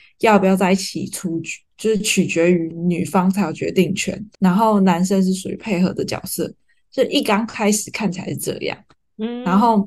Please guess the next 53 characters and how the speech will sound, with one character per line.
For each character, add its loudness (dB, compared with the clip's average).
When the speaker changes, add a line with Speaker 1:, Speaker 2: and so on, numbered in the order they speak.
Speaker 1:
但 4
是 0
到 4
节 4
目 0
的 2
后 0
段 -2
就 0
有 2
点 0
就 -2
是 2
反 -2
过 -6
来 -10
了， -14
因 0
为 -4
我 8
自 4
己 8
觉 2
得 2
啊， -2
那 0
女 6
生 0
应 -2
该 0
是 0
蛮， -2
蛮 6
多 6
异 4
性 2
朋 -4
友 -4
的， -6
然 0
后 2
那 -2
男 2
生 4
可 2
能 -4
就 2
比 -4
较 4
容 2
易 4
吃 -2
醋。 -4